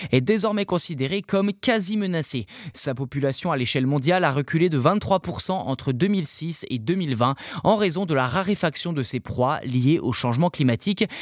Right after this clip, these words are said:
et aux conséquences des activités humaines. Dans la nouvelle liste, les tortues vertes de l'est de l'océan Pacifique sont respectivement classées en danger et vulnérables, également touchées par les effets du réchauffement climatique ou alors à cause des captures accidentelles pendant la pêche.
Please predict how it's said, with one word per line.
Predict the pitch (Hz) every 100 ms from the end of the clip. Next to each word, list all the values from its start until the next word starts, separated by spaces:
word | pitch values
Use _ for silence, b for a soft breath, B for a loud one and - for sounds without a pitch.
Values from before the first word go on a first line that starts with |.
| 190
et | 170
aux | 208
conséquences | - 285 - 220 - 147 147
des | 139
activités | 120 - 123 120 185 170 160
humaines. | 139 127 110 101 B 226 -
Dans | 120
la | 117
nouvelle | 120 123 147
liste, | 214 247 - -
les | 131 131
tortues | - 208 - 208
vertes | 165 208 233 - -
de | 120 110 120
l'est | 135 180 - 131
de | 120
l'océan | 123 123 143 131
Pacifique | 113 - 139 220 220
sont | 160 131
respectivement | 190 - 202 208 185 180
classées | 175 160 185 -
en | 196 214
danger | 175 131 139 165 135
et |
vulnérables, | 107 190 202 170 139 123 120 104 B 208
également | 240 233 220 214 208 196
touchées | 196 175 175
par | 160 147
les | 139 127
effets | 147 - 156
du | 131
réchauffement | 147 139 143 135
climatique | 131 139 123 - 143 -
ou | 127 120
alors | 135 151
à | 127
cause | - 214 160
des | 131
captures | - 214 -
accidentelles | 240 175 - 151 123 117 160
pendant | 180 196 185
la | 147
pêche. | - 101 - -